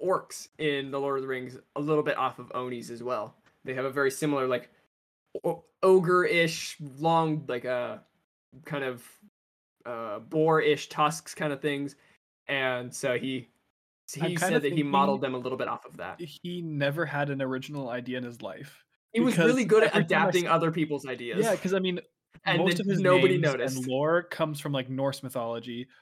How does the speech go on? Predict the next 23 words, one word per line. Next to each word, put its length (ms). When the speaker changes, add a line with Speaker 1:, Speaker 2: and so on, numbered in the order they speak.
Speaker 1:
Mm-hmm. 140
Speaker 2:
Now 220
it's 140
coming 280
from, 420
you 80
know, 80
Japanese, 480
Chinese 480
mythology. 720
<laughs> 160
Did, 160
did, 220
what, 260
like, 220
what 120
was 160
Speaker 1:
But 120
then 100
Speaker 2:
his 100
idea, 340
you 120
know? 260